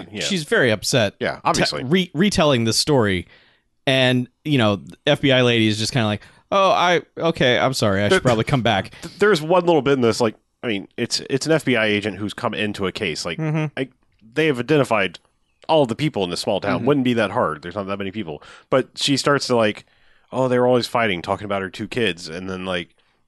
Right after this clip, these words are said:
Speaker 1: as, and something like, and she names two names. And then she's like, "Oh, are those, are those your kids?"
Speaker 2: <laughs> Yeah, it's
Speaker 1: It's like,
Speaker 2: like,
Speaker 1: You,
Speaker 2: come on.
Speaker 1: you know that.
Speaker 2: <laughs> It's
Speaker 1: Like,
Speaker 2: just
Speaker 1: it's, it's on the paper.
Speaker 2: Yeah.
Speaker 3: Yeah.
Speaker 2: <laughs> Yeah.
Speaker 3: She's asking for the audience.
Speaker 1: I, she is asking for the audience.
Speaker 2: But as,
Speaker 1: Anyway.
Speaker 2: as she's leaving, the mom is, is like,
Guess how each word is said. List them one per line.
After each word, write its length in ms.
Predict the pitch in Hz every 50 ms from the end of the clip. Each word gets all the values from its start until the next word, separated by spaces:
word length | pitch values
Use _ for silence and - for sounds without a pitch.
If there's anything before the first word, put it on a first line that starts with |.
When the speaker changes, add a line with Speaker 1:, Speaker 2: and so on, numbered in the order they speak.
| _ _ - 71 - -
Speaker 1:
as, 180 | - 113 120 117
and 200 | - - 131 120
something 240 | - 147 127 135 131
like, 160 | 120 113 107
and 100 | 117 110
she 100 | - 120
names 300 | 113 120 123 127 120 -
two 160 | - - 127 117
names. 360 | 113 117 113 113 110 92 82
And 140 | 95 104 104
then 60 | 98
she's 120 | - 107 107
like, 140 | 110 104 - -
"Oh, 140 | 170 160 143
are 80 | 131
those, 220 | 123 139 147 139 143
are 280 | - 113 123 131 131
those 220 | 127 131 135 127 -
your 80 | 135 120
kids?" 320 | - 143 139 156 156 - -
Speaker 2:
<laughs> 40 | -
Yeah, 60 | 120
it's 120 | 104 -
Speaker 1:
It's 80 | - -
like, 120 | 170 -
Speaker 2:
like, 100 | - - - - - - _ _
Speaker 1:
You, 120 | 208 208
Speaker 2:
come 100 | 208 165
on. 160 | 110 98 92
Speaker 1:
you 140 | 220 233 175
know 240 | 120 104 92 92 90
that. 340 | 87 82 82 82 90 - -
Speaker 2:
<laughs> 0 |
It's 80 | -
Speaker 1:
Like, 100 | 151 156
Speaker 2:
just 120 | 175 170 -
Speaker 1:
it's, 240 | 185 - - - -
it's 220 | 190 208 196 -
on 160 | 214 226 208
the 80 | 165 131
paper. 420 | - - 110 90 85 - 80 - 104
Speaker 2:
Yeah. 160 | 85 73 76 - - - - - -
Speaker 3:
Yeah. 160 | 208 - - 202
Speaker 2:
<laughs> 340 | 202 - - 165 - _ -
Yeah. 140 | 85 73 - - _ _ _
Speaker 3:
She's 220 | - - 135 127 - -
asking 400 | 151 151 135 - - 147 127 120
for 120 | - 131
the 140 | 123 120 110
audience. 300 | - 107 101 98 92 87
Speaker 1:
I, 280 | 117 113 107 - - -
she 200 | - - - 87
is 100 | 80 73
asking 300 | - - - - - 135
for 80 | - -
the 60 | -
audience. 200 | - - - -
Speaker 2:
But 120 | - 131 127
as, 200 | 131 143 139 -
Speaker 1:
Anyway. 180 | - - 139
Speaker 2:
as 80 | 143 139
she's 220 | - 131 117 98 104
leaving, 340 | 117 123 120 104 107 98 95
the 80 | 95
mom 320 | 101 101 101 101 98 98 98
is, 200 | 95 87 - -
is 260 | - - 90 90 85 85
like, 340 | 85 87 87 87 85 -